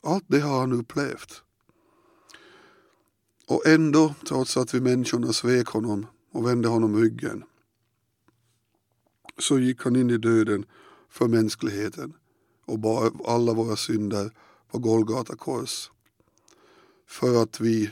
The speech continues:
skulle få ha en gemenskap med honom och att han inte skulle behöva säga, "På den dagen han kommer tillbaka." Och jag ber och hoppas att det sker snart, att han då inte ska behöva säga,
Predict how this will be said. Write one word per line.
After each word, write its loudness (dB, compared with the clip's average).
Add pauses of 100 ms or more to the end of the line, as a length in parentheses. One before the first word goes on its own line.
skulle -6
få -4 (420)
ha -2
en 0
gemenskap 2
med -6
honom -4 (920)
och 0
att -2
han 2
inte 0
skulle 0
behöva -2
säga, 0 (300)
"På -4
den 0
dagen -4 (140)
han -4
kommer -4
tillbaka." -8 (680)
Och -2
jag -2
ber 2
och -2
hoppas -6
att -8
det -8
sker -6
snart, -8 (840)
att -6
han 2
då 4 (180)
inte -4
ska -8
behöva -4
säga, -6